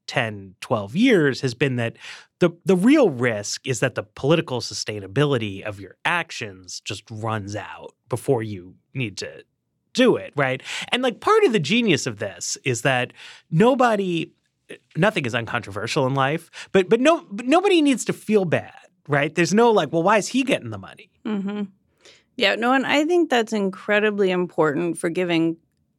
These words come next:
Speaker 2: cover and general support for other kinds of stimulus, support that goes to households that's very specific.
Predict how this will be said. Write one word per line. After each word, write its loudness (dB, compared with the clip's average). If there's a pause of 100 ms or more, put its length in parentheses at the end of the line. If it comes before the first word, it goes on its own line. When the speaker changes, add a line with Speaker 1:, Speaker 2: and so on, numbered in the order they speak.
(180)
Speaker 2:
cover 0 (100)
and 0
general -2
support -4 (480)
for 4 (300)
other 4
kinds 0
of -2
stimulus, -2 (420)
support 0
that -2
goes 0
to -6
households 0
that's -2
very 2
specific. -6